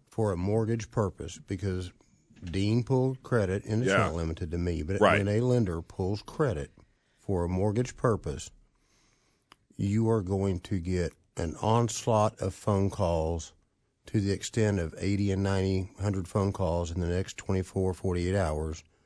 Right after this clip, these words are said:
Speaker 1: from lenders across the country who purchase that data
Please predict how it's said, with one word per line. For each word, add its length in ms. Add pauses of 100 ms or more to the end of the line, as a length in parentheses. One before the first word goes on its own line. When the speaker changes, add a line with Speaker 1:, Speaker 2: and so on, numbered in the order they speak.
(480)
Speaker 1:
from 280
lenders 480
across 500
the 120
country 600 (920)
who 120
purchase 540
that 260
data 460